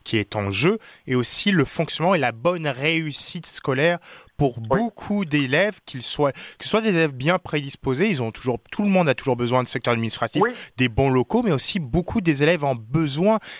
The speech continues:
Speaker 1: Et cette question de besoin d'élèves ayant besoin d'accompagnement d'une personne aux côtés d'eux en tout temps afin de réussir leur, pro-, leur réussite, leur, afin de réussir leur parcours scolaire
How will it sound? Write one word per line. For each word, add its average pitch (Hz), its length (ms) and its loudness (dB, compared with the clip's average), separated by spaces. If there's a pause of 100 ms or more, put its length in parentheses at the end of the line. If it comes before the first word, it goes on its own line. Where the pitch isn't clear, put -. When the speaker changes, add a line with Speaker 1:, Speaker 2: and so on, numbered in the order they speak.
(120)
Speaker 1:
Et 123 100 0
cette - 300 -2
question 220 420 0
de 156 140 2
besoin 151 400 0
d'élèves 139 260 0
ayant 127 160 0
besoin 139 380 2
d'accompagnement 131 720 -4
d'une 123 160 -6
personne - 420 -8
aux 135 120 -4
côtés 147 400 0
d'eux 143 260 4 (320)
en 127 140 4
tout - 260 -4
temps 165 300 2
afin 139 240 -4
de 123 80 -6
réussir 139 640 0
leur, 127 100 0 (340)
pro-, 120 200 0
leur 120 320 0
réussite, 117 580 -4
leur, 117 200 -2
afin - 180 -2
de 123 40 2
réussir 135 380 0
leur 131 140 2
parcours - 340 -4
scolaire 131 320 -2